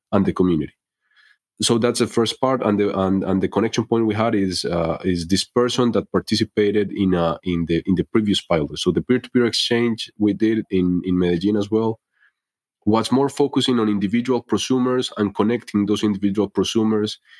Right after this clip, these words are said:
in the peer-to-peer exchange. So it was a virtual thing, a virtual network of users connected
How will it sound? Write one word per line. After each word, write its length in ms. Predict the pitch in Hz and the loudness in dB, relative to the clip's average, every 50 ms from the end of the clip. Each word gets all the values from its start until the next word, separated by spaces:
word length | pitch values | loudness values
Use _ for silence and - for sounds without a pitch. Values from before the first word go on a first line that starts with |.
| - _ - | -12 _ 0
in 140 | 107 101 95 | 0 2 2
the 80 | 101 | 0
peer-to-peer 520 | - - 117 120 113 113 - - - 107 101 | 0 0 0 0 0 -2 -4 -2 0 2 2
exchange. 580 | 95 - - - - - 98 92 82 71 - | 2 -2 -4 -4 -2 0 0 0 0 -2 -6
So 200 | - - - 87 | -6 -4 -2 0
it 100 | 90 92 | 2 2
was 220 | 90 92 87 - - - | 2 0 0 -2 -4 -6
a 100 | - 80 - - - | -8 -8 -8 -4 0
virtual 680 | 104 120 131 127 127 - - 127 123 120 120 107 120 - - | 0 2 2 0 -2 -2 0 0 2 2 0 -2 -4 -2 -2
thing, 380 | 127 123 123 127 127 127 - _ _ _ _ _ _ _ _ _ - | 0 0 2 0 -2 -4 -6 _ _ _ _ _ _ _ _ _ -4
a 80 | 101 92 | -2 0
virtual 440 | 98 113 123 120 120 - 127 110 107 | 2 2 0 0 0 0 0 2 2
network 480 | 107 110 110 107 101 104 101 98 - | 0 0 0 0 0 -2 -2 -2 -4
of 100 | 90 82 - | -6 -4 0
users 480 | 98 104 107 101 92 98 92 87 - | 0 0 0 0 0 -2 -2 -2 -4
connected 540 | - - 92 92 92 _ _ - 92 87 | -4 -2 -2 -2 -2 _ _ -6 -6 -4